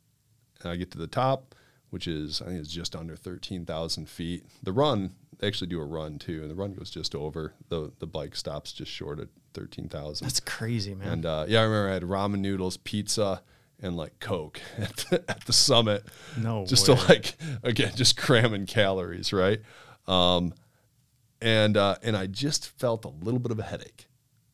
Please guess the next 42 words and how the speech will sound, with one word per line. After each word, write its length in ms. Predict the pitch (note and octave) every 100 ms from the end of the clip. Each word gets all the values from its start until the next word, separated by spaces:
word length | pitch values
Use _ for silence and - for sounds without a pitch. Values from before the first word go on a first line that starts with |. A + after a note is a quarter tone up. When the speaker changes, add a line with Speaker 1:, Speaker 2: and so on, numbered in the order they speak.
| _
Speaker 1:
right? 280 | F2+ E2+ -
So 320 | - E2+ D#2+
I 60 | D#2+
was 100 | E2+
like, 140 | G2+
"All 160 | E3 F3+
right, 240 | G#2 G2+ -
well, 240 | D3+ D3 D3
you 100 | D#3
know, 160 | A2 F#2
that's, 320 | G2 G#2+ -
like, 220 | - G#2+
I'll 60 | B2
just 180 | A#2 -
make 160 | F#2
sure 100 | - F2+
I'm 40 |
drinking 260 | E2+ D#2+ D#2+
water, 420 | C#2 C#2 D#2 D2
f-, 100 | - - -
you 80 |
know, 140 | E2+ D2
fill 180 | - E2
up 60 |
my 80 | E2
Camelback," 680 | - E2 C#2 D2+ D2+ D2+ -
and, 140 | D2
uh, 140 | C2+ B1+ - - _ _ -
um, 460 | E2 D2 C#2 C#2+ -
which, 200 | - - -
man, 300 | A2+ G#2+ F2
I 60 |
wish 160 | G#2+ A#2+
I 60 |
still 460 | - - - C3 A2
had 300 | A2 F#2+ F#2
that 220 | D#2+ C2+
today. 340 | - - F#2 - - -
I 60 | -
had 120 | G#2
a 40 | F#2+
Patagonia, 1040 | - B2+ G#2 A2 G#2+ G2 G2+ F#2 E2+